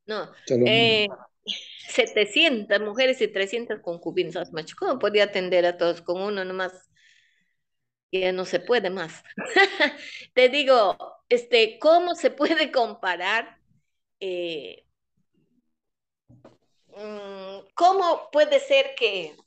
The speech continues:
Speaker 1: en el Antiguo Testamento ha, ha sido permitido eso y no en el Nuevo Testamento? No, eso es,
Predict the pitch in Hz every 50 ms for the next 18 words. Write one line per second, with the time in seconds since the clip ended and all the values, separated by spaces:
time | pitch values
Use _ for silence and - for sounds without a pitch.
0 | _ _ _ _ _ _ _ _ _ _ - 202 214 226 226 220 220 220 220 -
1 | 294 302 302 302 269 254 262 254 196 202 226 254 277 269 269 240 208 196 190 -
2 | - 190 185 - 254 254 233 233 233 208 190 185 185 185 - 233 240 214 220 220
3 | 208 202 - 226 226 226 277 403 - _ _ _ _ _ _ _ _ _ _ 208
4 | 208 202 196 196 202 220 226 233 233 233 240 - 185 202 202 196 185 185 190 190
5 | 196 196 190 190 170 175 - - 175 170 170 185 180 185 185 180 170 - - -
6 | 98 - - - - 160 160 160 - - - _ _ _ _ _ _ _ _ _
7 | - - 202 208 - 240 226 254 247 240 - - 240 247 -